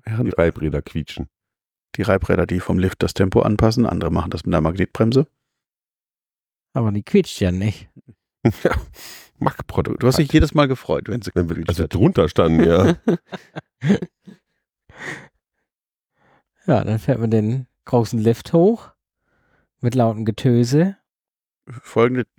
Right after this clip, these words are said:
Speaker 1: folgende Idee. The Big One hat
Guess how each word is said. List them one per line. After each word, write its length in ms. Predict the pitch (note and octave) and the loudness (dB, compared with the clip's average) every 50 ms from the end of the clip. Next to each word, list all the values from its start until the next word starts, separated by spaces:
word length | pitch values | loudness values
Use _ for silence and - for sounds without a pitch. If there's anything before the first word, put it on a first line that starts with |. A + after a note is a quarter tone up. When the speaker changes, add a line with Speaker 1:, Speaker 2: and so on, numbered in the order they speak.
| - | -12
Speaker 1:
folgende 320 | - - A#2+ A#2+ B2+ B2 B2 | -2 2 2 4 4 2 2
Idee. 460 | - A2 G2+ G#2+ A2+ A#2 C#3 F#3+ G3+ - _ _ _ _ _ _ _ _ _ _ _ _ _ _ _ _ _ _ _ _ _ _ - | 0 0 2 4 4 4 4 2 0 -4 _ _ _ _ _ _ _ _ _ _ _ _ _ _ _ _ _ _ _ _ _ _ -4
The 100 | A2 G2+ | -2 0
Big 260 | F#2 C#3 C#3+ - - | 2 0 0 0 0
One 400 | G#2+ G#2 G#2+ A#2 C#3 E3 F3+ - - _ _ _ _ _ _ _ | 0 2 2 2 2 0 -2 -6 -8 _ _ _ _ _ _ _
hat 180 | - G#2 G#2 - | -4 -4 -4 -2